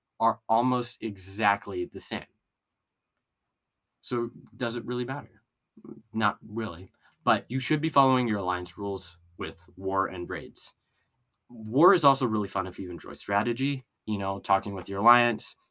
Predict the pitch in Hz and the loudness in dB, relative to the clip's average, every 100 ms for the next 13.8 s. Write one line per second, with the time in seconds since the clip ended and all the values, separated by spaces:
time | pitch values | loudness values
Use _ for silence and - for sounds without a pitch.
0 | _ - 110 107 107 101 113 113 123 120 | _ -2 0 0 0 -2 -4 -2 -2 0
1 | 120 117 110 107 110 110 104 - 104 - | 0 0 -2 -2 -2 2 0 0 -8 -6
2 | 107 101 98 _ _ _ _ 113 110 113 | -4 -4 -8 _ _ _ _ -8 -4 -2
3 | 98 98 _ _ _ 107 104 - 127 135 | -4 -8 _ _ _ -2 -2 0 0 2
4 | 135 143 143 _ _ _ _ _ _ _ | 0 -2 -6 _ _ _ _ _ _ _
5 | - - - _ - 113 113 131 117 113 | -12 -12 -12 _ 0 0 2 2 2 2
6 | 113 110 - 139 131 139 156 180 - _ | 2 2 -2 -2 0 0 0 0 -2 _
7 | _ _ 156 156 185 175 175 147 143 135 | _ _ 0 2 0 2 0 0 -2 -4
8 | - 120 104 98 92 - - - - - | -4 -2 -2 -6 -8 -8 -6 -6 -8 -12
9 | _ _ _ _ _ _ _ 185 160 110 | _ _ _ _ _ _ _ 2 2 2
10 | - - 95 90 85 - 73 - - - | -2 -6 -6 -6 -8 -8 -10 -10 -14 -16
11 | - _ _ _ _ _ _ _ _ _ | -18 _ _ _ _ _ _ _ _ _
12 | - 95 85 80 - 117 113 123 147 143 | 2 2 2 -4 -12 -10 -6 -2 0 2
13 | 127 113 107 98 - 113 87 76 | 0 2 0 0 -2 -2 -2 -8